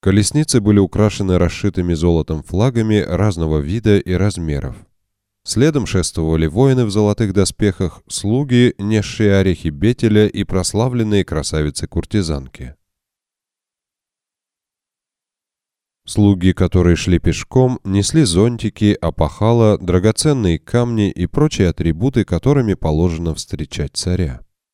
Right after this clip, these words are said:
Окружённый этой свитой, Господь Бхарата с сердцем, растаявшим от радости, и с глазами, полными слёз, подошёл к Господу Рамачандре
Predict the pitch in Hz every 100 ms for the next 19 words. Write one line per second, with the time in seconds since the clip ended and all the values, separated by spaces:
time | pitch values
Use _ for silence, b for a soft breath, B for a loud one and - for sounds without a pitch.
0 | _ _ _ _ _ _ _ _ _ _
1 | _ _ _ _ _ _ - 87 104 95
2 | 92 104 98 95 87 90 78 - 120 135
3 | 110 87 95 101 - 143 135 - 113 120
4 | 117 - 107 98 - - 147 - 107 95
5 | 92 - 113 95 - 90 85 - 127 110
6 | 107 - 113 110 98 95 104 110 113 147
7 | 123 95 101 90 85 80 - 101 123 -
8 | - 90 92 - 151 92 90 82 - 80
9 | 80 80 80 - 131 123 110 104